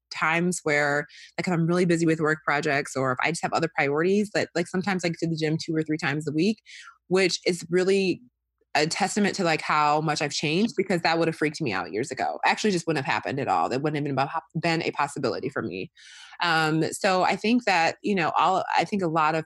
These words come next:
people go through phases with things like that. Um, and, you know, if you're listening and you feel like you're currently in that place and you don't know how to break those habits, the one thing I wanna always stress for people is to show yourself compassion, because anybody who has been in that place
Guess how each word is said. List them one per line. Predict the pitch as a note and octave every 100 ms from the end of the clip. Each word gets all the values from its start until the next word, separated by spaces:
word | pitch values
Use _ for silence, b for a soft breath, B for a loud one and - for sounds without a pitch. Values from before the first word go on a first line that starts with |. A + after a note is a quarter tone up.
| -
people | D3+ - C3+ C#3+
go | D#3+ D3+
through | C#3+ D3+ D3
phases | D3 D3 D#3+ E3
with | E3+
things | F3+ F#3 F#3
like | F3+ F#3+
that. | F#3+ G3 -
Um, | C#3 C3+ C#3+ D3+ B B B -
and, | F#3 E3 D#3+ E3 - _
you | G3+
know, | G3
if | E3+
you're | F#3
listening | F3 F#3 G3+ D#3+ D3+ D3
and | D#3
you | D#3 D#3+ D3+ D#3
feel | - D#3
like | D#3+
you're | D3+
currently | - E3+ E3 C#3 -
in | E3+
that | F3 - -
place | E3+ D3+ D#3
and | D3
you | D3
don't | C#3+ A2+
know | D#3+
how | D3
to | D3
break | C#3+ D3
those | C#3+ C#3+
habits, | G3 G3+ D#3+ D3+ - B B B _
the | F3+
one | F3
thing | F#3 E3
I | D3
wanna | D3+
always | G2 C#3+ D3 D#3+ D#3
stress | D3+ C3+ -
for | D#3
people | E3 D#3 D3
is | D3
to | D#3
show | D3+
yourself | D3+ D3+ C#3+ -
compassion, | D3 C3+ - C4 E4+ A#3+
because | G3+ E3+ D#3 D3 - - -
anybody | F3+ A3 G#3 G#3+ A3 A3
who | F3+ F3+ C#3 -
has | D#3+ D#3
been | D#3 F#3
in |
that | G#3+ -
place | G3 G3 G3+